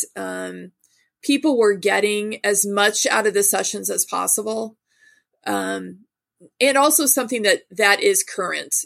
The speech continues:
You know, obviously A I is a, a huge topic. We had three sessions alone just on A I, so, which i-, is still hard to wrap your head around. <laughs> So, when I think of A I, I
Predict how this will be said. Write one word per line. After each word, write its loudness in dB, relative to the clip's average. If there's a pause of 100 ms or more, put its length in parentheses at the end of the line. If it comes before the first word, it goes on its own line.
You -12
know, -8
obviously 2
A 0
I -2
is -2
a, -6
a 0
huge 0
topic. -2
We 4
had 0
three 0
sessions -2
alone -6
just -2
on -8
A -12
I, -10
so, -8 (440)
which -2 (400)
i-, 0
is 4
still 2
hard -2
to -6
wrap -8
your -12
head -12
around. -12
<laughs> -8 (720)
So, 0 (1040)
when 4
I 6
think 2
of 4
A 6
I, 6
I 4